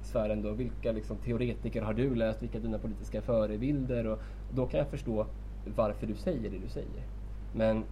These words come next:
om jag inte kan förstå det, ja, då är det svårt att, liksom, eh, ens börja försöka ha en debatt. Och min förförståelse ser så mycket annorlunda ut. Och därför, och det är också en risk med filterbubblorna, tänker jag, att vi, liksom,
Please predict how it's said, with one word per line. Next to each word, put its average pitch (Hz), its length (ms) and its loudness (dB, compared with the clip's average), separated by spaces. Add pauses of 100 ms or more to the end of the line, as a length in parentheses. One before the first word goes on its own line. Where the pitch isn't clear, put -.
om 117 120 2
jag 117 80 2
inte 110 180 -2
kan 175 140 0
förstå 135 340 0
det, 110 240 -2 (540)
ja, 117 60 0
då 123 160 2
är 113 60 2
det 107 60 0
svårt - 500 -4
att, - 60 -6
liksom, - 280 -4 (540)
eh, - 60 -2
ens 107 180 0
börja 117 360 4
försöka 117 280 -2
ha 107 240 2
en 104 80 -2
debatt. 110 400 -2
Och 113 100 0
min 117 160 0
förförståelse 117 680 -4
ser 113 140 -4
så 113 100 -4
mycket 110 260 -2
annorlunda 110 540 -2
ut. 107 140 -6 (320)
Och 120 60 -2
därför, 139 460 4
och 120 60 -2
det 143 60 2
är 139 40 4
också 139 140 -2
en 127 60 0
risk 120 200 -2
med 120 160 0
filterbubblorna, 123 760 0 (100)
tänker 113 260 -6
jag, 107 100 -2
att 110 200 -2
vi, 107 260 0
liksom, 107 340 -4